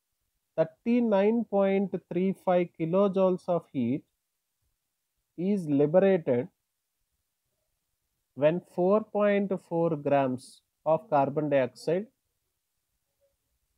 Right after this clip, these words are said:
is formed. But one mole of carbon dioxide is equivalent to, one mole of carbon dioxide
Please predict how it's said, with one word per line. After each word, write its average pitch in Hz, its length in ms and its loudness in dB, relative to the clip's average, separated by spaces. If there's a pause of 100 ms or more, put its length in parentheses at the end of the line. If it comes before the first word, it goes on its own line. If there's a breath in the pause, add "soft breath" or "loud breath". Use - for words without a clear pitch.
(160)
is 156 240 -6
formed. - 220 -14 (1160)
But 147 160 -2
one 156 280 2
mole 240 220 4
of 247 160 4
carbon 196 400 4
dioxide 185 760 2 (420)
is 180 360 0
equivalent 175 640 2
to, 135 320 -2 (680)
one 147 280 0
mole 202 220 2
of 214 160 2
carbon 175 380 2
dioxide 175 560 0